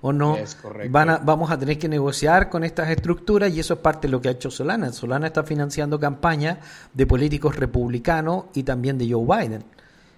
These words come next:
Speaker 1: O sea que están ahí poniendo dinero, porque así es como funciona el sistema,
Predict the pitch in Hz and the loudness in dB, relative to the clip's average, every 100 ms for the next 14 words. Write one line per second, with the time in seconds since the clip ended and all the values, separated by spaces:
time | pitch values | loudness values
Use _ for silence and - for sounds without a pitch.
0 | - 113 143 131 127 127 117 117 123 - | -12 -4 0 2 0 -2 -2 -2 -4 0
1 | 151 160 160 170 170 156 156 160 170 175 | 0 2 2 2 0 0 0 0 0 0
2 | 175 170 143 - 110 123 - 139 147 147 | 0 0 -2 -6 -8 -6 -4 -4 -4 -4
3 | 165 156 170 - 160 175 | -4 -4 -4 -2 -2 -2